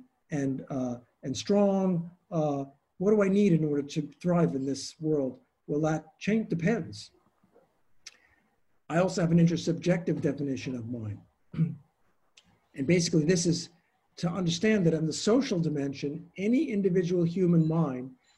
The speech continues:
is embedded in an interpersonal, right? That means two bodies, intersubjective, two minds,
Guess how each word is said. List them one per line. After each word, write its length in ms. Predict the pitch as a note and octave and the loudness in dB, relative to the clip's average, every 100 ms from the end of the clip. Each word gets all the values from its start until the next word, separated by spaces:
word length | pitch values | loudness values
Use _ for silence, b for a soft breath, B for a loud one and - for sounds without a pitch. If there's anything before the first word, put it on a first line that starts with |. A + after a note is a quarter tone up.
| - | -12
is 160 | D3+ D3 | -8 -4
embedded 640 | C#3+ C3 D#3+ F3 G3+ G3 - _ _ | -4 0 2 4 4 0 -8 _ _
in 100 | E3+ | -8
an 120 | D3+ E3+ | -6 -4
interpersonal, 1080 | F3 E3+ D#3 - F#3 F3 G3 G3+ G3 G3+ - _ _ _ _ _ | -2 -2 -2 -2 -4 -4 -2 -2 -2 -6 -12 _ _ _ _ _
right? 140 | D3 E3+ | -4 0
That 100 | D#3+ | 2
means 240 | D#3 - | 0 -2
two 140 | - | -4
bodies, 480 | F#3 F3 D#3+ F3+ F#3 - _ - | 0 2 2 0 -4 -14 _ -6
intersubjective, 880 | F3+ E3+ - E3 E3+ F#3 - B3 A#3+ - _ _ _ | -4 -2 -2 0 2 0 0 -4 -6 -12 _ _ _
two 160 | - A3 | 0 2
minds, 600 | F3+ E3 G3+ A3+ - - | 4 4 2 -2 -10 -20